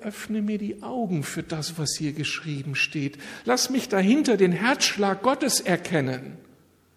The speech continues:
Gerade bei den schwierigen Seiten, die ich so nicht verstehe. Lass mich verstehen, wie du dir das gedacht hast.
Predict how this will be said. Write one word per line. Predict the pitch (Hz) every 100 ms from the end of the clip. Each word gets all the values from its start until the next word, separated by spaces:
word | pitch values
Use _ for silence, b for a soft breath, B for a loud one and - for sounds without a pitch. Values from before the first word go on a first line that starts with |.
| _ _ _ _ _ _ _ _ _ -
Gerade | 220 196
bei | 175
den | 175 160
schwierigen | - 262 240 185 143
Seiten, | 131 135 127 127 - 139 b b b b b b b b -
die | 170
ich | -
so | 175
nicht | 175 175 -
verstehe. | - - - - 139 139 139 - _ b b b b b b b b _ _ _
Lass | 226 -
mich | 247 -
verstehen, | 240 - - 254 262 240 202
wie | 220
du | 208 254 247
dir | 240
das | 233 240 -
gedacht | 247 226 220 - - -
hast. | 175 - - - -